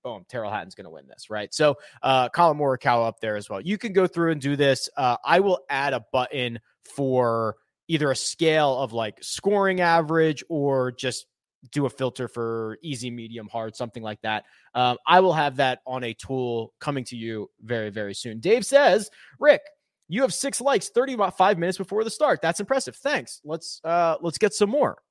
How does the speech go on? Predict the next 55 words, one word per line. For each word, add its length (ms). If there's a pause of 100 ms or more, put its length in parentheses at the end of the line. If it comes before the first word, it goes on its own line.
(160)
That, 280
that 200
would 80
be 80
nice 240
as 80
well. 140
Hit 160
the 80
like 160
button. 160
Make 120
sure 140
you're 80
subscribed. 460
Do 100
all 120
that 120
fun 160
stuff 240
that 80
content 400
creators 300 (260)
always 300
ask 260
you 60
for 180
because 300
it 80
really, 200
really 200
helps. 260 (340)
Um, 400 (100)
"Hey, 280
Rick. 560
Yo, 320
Rick. 480 (140)
Can 160
we 100
dip 240
our 160
toes 560 (800)
in 400 (100)
or 160
get 200
a 20
shallow 500
dive 460
on 140
some 200
of 80
these 300
Japanese 560
golfers?" 480
Sure. 360